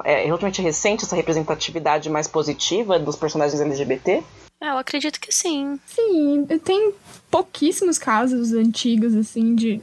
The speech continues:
Speaker 3: de que eu, que eu consigo lembrar. Livros, um só, que é Dorian Gray, que é antigo. Tem, se não me engano, tem entrevista com vampiro também, né?
Speaker 1: Ai, <laughs> Lestat!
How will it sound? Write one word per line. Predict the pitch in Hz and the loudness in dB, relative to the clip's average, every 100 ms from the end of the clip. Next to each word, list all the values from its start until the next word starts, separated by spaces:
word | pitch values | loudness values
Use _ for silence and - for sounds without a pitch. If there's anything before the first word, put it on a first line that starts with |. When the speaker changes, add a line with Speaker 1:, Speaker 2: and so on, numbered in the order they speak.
| - | -8
Speaker 3:
de | - 240 | -2 0
que | - | 2
eu, | 226 - - | 2 0 -6
que | - | -2
eu | 247 | 0
consigo | 254 269 269 | 2 2 2
lembrar. | 277 277 254 269 311 | 2 2 2 4 2
Livros, | 262 247 294 359 381 403 403 - - - | 2 2 2 0 0 0 0 -8 -8 0
um | 285 403 494 | 2 2 0
só, | - 247 220 269 466 | -2 0 2 2 -2
que | - | -2
é | 262 | 0
Dorian | 226 233 233 240 240 | 2 2 2 2 2
Gray, | 214 208 240 359 | 2 2 0 -2
que | - | 0
é | |
antigo. | 240 233 - 214 247 - - - - - - - | 2 2 0 0 0 -2 -10 -10 -10 -12 -14 -14
Tem, | - 240 254 | -2 0 0
se | 277 | 0
não | 254 | 0
me | 254 | 2
engano, | 262 269 | 2 2
tem | 262 | 0
entrevista | 262 262 247 269 | 2 0 0 -2
com | 277 247 | 0 0
vampiro | 240 233 226 247 | 2 2 0 0
também, | - 240 226 214 269 | 0 0 2 2 2
né? | 262 269 381 - - _ _ - | 2 0 -2 -12 -20 _ _ -18
Speaker 1:
Ai, | - 403 392 427 | -6 0 0 0
<laughs> | 480 466 494 494 554 571 587 | -2 0 0 0 0 0 0
Lestat! | 554 508 - - 339 370 - | 2 2 2 0 0 0 -2